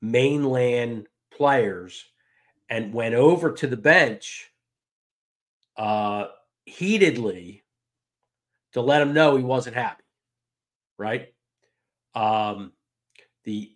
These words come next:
the Mainland coach intervened, players intervened,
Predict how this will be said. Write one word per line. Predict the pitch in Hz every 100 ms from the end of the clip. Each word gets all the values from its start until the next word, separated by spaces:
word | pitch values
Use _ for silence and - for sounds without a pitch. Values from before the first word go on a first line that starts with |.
| 101
the | 110
Mainland | 110 123 139 147 143 143 135
coach | 147 131 131 131 - - - - - - - _ _
intervened, | 127 117 113 127 185 190 180 175 156 - _ _ _ _ _ _ _ _ _ _ -
players | 151 160 170 160 160
intervened, | 160 156 139 147 151 151 147 135